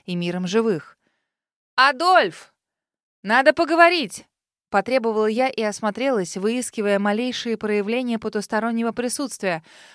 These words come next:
"Адольф!" Рыкнула и хлопнула ладонью по камню. Больно, между прочим, ещё и зацепилась обо что-то острое.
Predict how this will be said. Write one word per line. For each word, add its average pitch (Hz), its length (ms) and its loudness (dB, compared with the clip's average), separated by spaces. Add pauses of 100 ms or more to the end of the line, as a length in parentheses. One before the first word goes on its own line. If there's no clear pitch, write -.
(120)
"Адольф!" 262 800 4 (640)
Рыкнула 214 460 -2
и - 160 -4
хлопнула 262 440 -2
ладонью 226 420 0
по 240 120 4
камню. 175 460 2 (320)
Больно, 294 400 2
между 339 240 -4
прочим, 240 400 -2
ещё 208 300 -2
и 285 80 -2
зацепилась 247 600 -6
обо 185 140 -2
что-то 220 320 -4
острое. 208 500 2